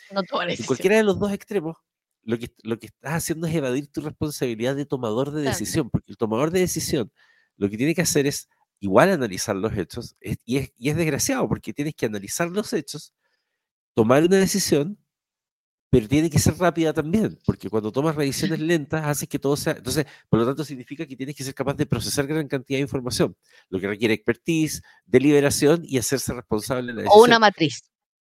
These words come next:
Speaker 2: Claro, por lo tanto, el... el,
Speaker 1: Si
Speaker 2: el,
Speaker 1: te cuesta
Speaker 2: el
Speaker 1: tomar
Speaker 2: de,
Speaker 1: decisiones.
Speaker 2: el, claro, entonces, la generación de método, la generación de capacidad de observación y la responsabilidad de sí mismo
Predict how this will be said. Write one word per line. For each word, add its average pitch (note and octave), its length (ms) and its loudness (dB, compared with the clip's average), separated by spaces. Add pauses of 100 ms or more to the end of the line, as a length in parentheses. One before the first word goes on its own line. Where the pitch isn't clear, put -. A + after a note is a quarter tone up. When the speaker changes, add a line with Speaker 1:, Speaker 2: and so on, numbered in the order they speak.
(340)
Speaker 2:
Claro, F3 200 8
por G#2+ 120 0
lo G#2+ 60 0
tanto, C#3 300 0 (180)
el... A2 260 -4
el, G#2+ 220 -6 (100)
Speaker 1:
Si G2+ 120 -4
Speaker 2:
el, - 20 -6
Speaker 1:
te G3 100 4
cuesta G#3+ 180 4
Speaker 2:
el - 0 -
Speaker 1:
tomar G3+ 200 6
Speaker 2:
de, - 20 2
Speaker 1:
decisiones. G3 340 2
Speaker 2:
el, A2 180 -4 (120)
claro, D3+ 220 4
entonces, - 320 -6
la G2+ 100 -6
generación A#2 600 -2
de C#3+ 120 -2
método, F#2 760 0
la F#2+ 140 -8
generación G2+ 480 -8
de A2+ 80 -10
capacidad G2+ 380 -2
de A#2 40 2
observación G#2+ 580 0 (420)
y F3+ 200 0
la D3 100 0
responsabilidad G#2+ 640 -2
de D3 60 0
sí - 140 -4
mismo B2+ 340 -4